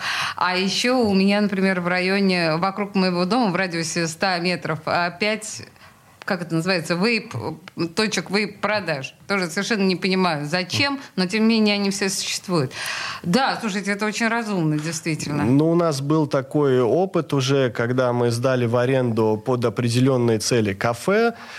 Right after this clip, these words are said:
Speaker 2: э, притом формат его был семейный, оказался там, э, вот что-то вроде наливайки с распитием алкогольных напитков.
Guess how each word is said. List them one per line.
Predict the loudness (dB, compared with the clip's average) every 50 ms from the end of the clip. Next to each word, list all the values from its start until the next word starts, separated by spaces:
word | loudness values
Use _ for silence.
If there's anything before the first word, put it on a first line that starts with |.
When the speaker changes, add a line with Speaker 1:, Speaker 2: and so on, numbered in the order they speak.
| -18 -10 _
Speaker 2:
э, | -2 0 0
притом | 0 0 0 0 0 2 0 0 0
формат | 0 0 0 0 2 2 0 0 0 -2
его | 0 0 0
был | 2 2 2 0
семейный, | 0 0 0 2 4 4 4 4 4 4 4 4 4 4 2 2
оказался | 2 0 0 0 -2 -2 0 2 2 2 2 2 0 0 -2 -2 -2 -2
там, | -2 0 0 2 2 2 2 2 2
э, | 2 2 2
вот | 2 0 -2 -2 -4 -4
что-то | -2 -2 0 -2 0 0 2
вроде | 2 2 2 2 2 2
наливайки | 4 4 4 4 2 2 2 2 2 0 -2 -4 -4 -2
с | -2 0 0 2
распитием | 0 0 0 -2 0 -2 0 0 2 2 2 2
алкогольных | 2 0 -2 -2 0 0 2 2 2 0 0 0
напитков. | 0 0 0 0 -2 -2 -2 0 0 0 0 -2 -4